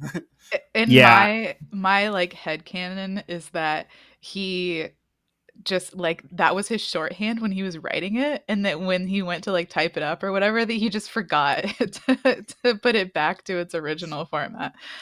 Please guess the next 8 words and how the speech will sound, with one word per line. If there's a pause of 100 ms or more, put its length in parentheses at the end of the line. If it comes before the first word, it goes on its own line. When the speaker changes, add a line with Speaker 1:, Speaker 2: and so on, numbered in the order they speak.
(120)
Speaker 2:
That,
that's
how
I
explained
it (260)
to
myself.